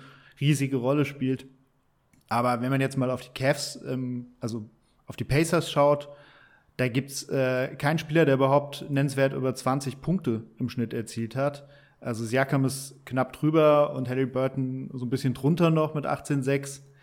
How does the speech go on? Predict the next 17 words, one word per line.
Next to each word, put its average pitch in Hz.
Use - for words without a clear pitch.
Ähm, 135
aber 131
auch 143
bei 156
den 139
Cavs, -
da 123
kommen 135
natürlich 127
zwei 135
Spieler, 135
Mitchell 139
und 127
Garland, 131
auf 123
vierundzwanzig 151
Punkte. 139